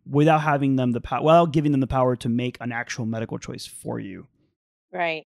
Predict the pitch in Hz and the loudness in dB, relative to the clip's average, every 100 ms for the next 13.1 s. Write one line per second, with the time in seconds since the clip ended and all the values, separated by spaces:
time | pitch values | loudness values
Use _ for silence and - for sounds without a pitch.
0 | _ _ - - - _ _ _ _ _ | _ _ -10 -10 -12 _ _ _ _ _
1 | _ _ 117 117 113 110 147 190 - - | _ _ -4 0 0 0 -4 -8 -12 -12
2 | 131 - _ 185 185 175 _ _ _ - | -12 -12 _ -6 -4 -4 _ _ _ -2
3 | 175 165 170 170 175 170 175 170 - _ | 0 0 -2 -4 -4 -4 -8 -10 -16 _
4 | _ 180 185 165 180 180 170 - 170 165 | _ -6 -4 -4 -2 -2 -4 -6 -6 -6
5 | 160 160 175 156 156 147 - - 151 147 | -8 -8 -4 -2 -2 -4 -10 -4 -4 -4
6 | - 180 175 160 151 - 226 196 190 180 | -10 -8 -8 -12 -14 -4 -4 0 -2 -2
7 | 175 _ _ _ _ - 185 190 175 170 | -8 _ _ _ _ -8 -4 0 0 0
8 | 175 165 156 - 170 165 165 - 170 165 | 0 0 -2 -2 -4 -2 -6 -2 -2 0
9 | 160 156 156 156 - 233 233 208 175 170 | -4 -6 -8 -4 -2 -2 -2 -4 -4 -2
10 | 151 151 147 _ _ _ 180 185 175 - | -2 -4 -6 _ _ _ -4 0 -2 -4
11 | _ 175 160 156 151 160 _ _ _ _ | _ -4 -2 -2 -6 -12 _ _ _ _
12 | - 185 190 190 175 175 175 170 165 165 | -10 -2 0 2 0 0 0 0 0 -4